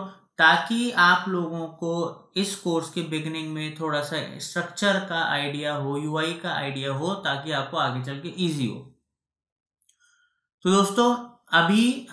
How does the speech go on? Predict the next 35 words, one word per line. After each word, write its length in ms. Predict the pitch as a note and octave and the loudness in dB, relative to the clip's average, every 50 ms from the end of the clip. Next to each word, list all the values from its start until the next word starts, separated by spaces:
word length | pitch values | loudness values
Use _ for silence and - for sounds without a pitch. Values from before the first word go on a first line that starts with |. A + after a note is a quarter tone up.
| D#3+ | -4
मेरे 260 | F3 F3+ F#3+ F#3+ G3 G3 | -2 0 2 2 0 0
सामने 460 | - - F#3 F3 F3 F3 F3+ F#3 F3+ | 2 2 4 4 4 2 0 0 0
जो 140 | F#3 F#3 - | -2 -2 -2
open 340 | E3 D#3 D#3 - - E3+ | -2 -4 -4 -4 -4 -4
है 420 | F3 D#3+ D3 C#3 C3+ B2+ C3 B2+ - | -2 -2 -4 -4 -2 -2 -2 -4 -4
वो 160 | D#3+ D#3 D#3 | -4 -4 -4
है 440 | D3+ D#3+ F3+ F#3 F#3 F#3 - E3+ D3 | -2 -2 -2 -2 -2 -4 -6 -10 -6
Google 400 | D3 E3 E3 E3 F3+ F#3+ F#3+ F#3 | -4 -4 -2 0 0 0 0 0
Analytics 540 | - D#3 D3+ D3+ D3+ D3+ D#3 E3+ E3+ - - | -4 -6 -8 -8 -8 -8 -8 -8 -8 -10 -12
four 300 | - - D3 C#3 C3+ C3+ | -10 -8 -4 -4 -4 -4
का 560 | C3+ C3 C3 B2 C3 D3+ - - - - _ _ _ _ _ _ _ C#3 | -4 -4 -4 -2 -2 -2 -4 -8 -12 -20 _ _ _ _ _ _ _ -2
dashboard, 800 | C3+ C3+ C3 B2+ B2+ - C3 B2+ A#2+ A#2+ C3 C#3 - - _ _ _ _ _ _ _ _ _ _ _ _ _ | 0 0 0 0 -2 -4 -4 -4 -2 -2 -4 -6 -10 -14 _ _ _ _ _ _ _ _ _ _ _ _ _
ठीक 140 | - D3+ D#3 | -12 -8 -6
है। 120 | E3+ - | -6 -6
और 380 | - - D#3+ E3+ F3+ F3 - D#3+ | -4 0 2 2 2 2 0 -2
यहाँ 320 | D#3+ D3+ D3+ E3+ G3+ G#3 | -4 -4 0 2 2 2
पर 360 | F#3+ - G3 F3+ F3 F3+ F3+ F3 | 2 4 4 4 4 2 2 -2
मैंने 260 | E3+ D#3+ D#3+ E3 E3 | -6 -6 -6 -6 -6
new 260 | E3 D#3 D#3+ E3+ F3+ | -4 -4 -2 -2 -2
tab 320 | F3 F3+ F3 D#3+ D3+ D3+ D3+ | -2 -2 -4 -4 -4 -4 -6
में 120 | D3+ D#3 | -6 -6
open 420 | D3+ C3+ C#3+ C#3 C3+ D3+ D3 D3 C#3 | -6 -6 -8 -8 -8 -8 -8 -8 -6
कर 80 | D3 C#3 | -6 -4
रखा 320 | C3 C3 B2+ - - C3+ | -4 -4 -4 -6 -6 -6
है, 200 | C3+ C3 C3+ C#3 | -6 -4 -4 -6
दूसरे 280 | D3 C#3+ C3+ B2+ C3+ C3+ | -6 -6 -8 -6 -6 -6
tab 300 | B2 B2+ B2 A#2 A2 A#2 | -6 -4 -4 -4 -4 -4
में 320 | B2 C#3 D#3+ F3 F#3 F#3 F3+ F3 D3 C3 | -4 -4 -4 -4 -6 -8 -10 -12 -10 -8
Google 340 | D3 D3 C#3+ E3 F3 F3+ | -8 -6 -2 -2 -2 0
Universal 720 | E3+ D#3 D3 C#3+ D3+ D3 C#3 C3+ C#3 C#3 C3+ - - G3+ G3 F#3+ | -2 -2 -4 -6 -8 -8 -6 -6 -6 -6 -6 -2 -2 -2 -2 -2
Analytics 680 | F#3 D#3 C#3 C#3 C#3 C3+ C3 B2+ C3 B2+ B2+ - - | -4 -8 -8 -6 -6 -6 -6 -6 -8 -10 -12 -14 -12
का 140 | - - F3 | -8 -8 -4
dashboard, 560 | E3+ C#3+ A2 A2+ B2 - - - G#2 - - - _ _ _ _ | -2 -2 -2 -2 -2 -6 -12 -14 -18 -18 -20 -20 _ _ _ _
ठीक 100 | D3+ D3+ | -10 -10
है। 240 | D#3+ D#3 - - _ | -8 -10 -12 -16 _